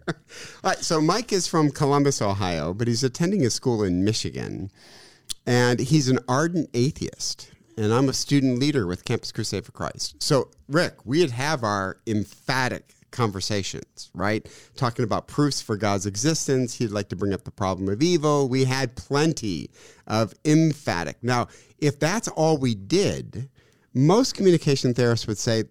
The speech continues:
"That's gonna burn out." You can only have these robust disagreements for so long because then it starts to affect the communication climate that we talked about in the last podcast. So we had all these great jokes. Like, we'd see each other in the morning and we'd pass each other and he'd go,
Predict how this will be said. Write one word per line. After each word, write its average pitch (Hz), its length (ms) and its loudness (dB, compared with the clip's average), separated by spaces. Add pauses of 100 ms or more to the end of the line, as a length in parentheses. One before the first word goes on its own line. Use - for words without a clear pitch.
(180)
"That's 135 360 -6
gonna 139 180 2
burn 95 320 2
out." - 460 -4
You 151 140 0
can 170 160 0
only 185 280 6
have 123 220 2
these 101 200 0
robust 101 400 0
disagreements 90 600 -2
for - 180 -8
so 101 180 -2
long 95 400 0
because 131 240 -6
then 175 160 2
it - 160 -10
starts - 320 -4
to 107 60 -4
affect 101 260 -6
the - 80 -14
communication 95 680 -4
climate 120 520 -2
that 64 120 -8
we 62 60 -8
talked - 280 -8
about 82 180 -6
in - 60 -10
the 82 60 -6
last 85 220 -8
podcast. - 560 -14 (580)
So - 180 4
we 247 160 4
had 165 180 2
all 151 260 2
these 139 220 2
great 107 400 -2
jokes. - 560 -6 (300)
Like, 151 180 2
we'd 254 180 2
see 214 200 -2
each 190 120 -2
other 170 200 4
in 147 80 6
the 131 40 6
morning 120 420 4
and 107 80 -2
we'd 110 180 -2
pass 127 300 -2
each 127 160 -4
other 123 360 0
and 104 160 0
he'd 104 300 0
go, 87 360 -2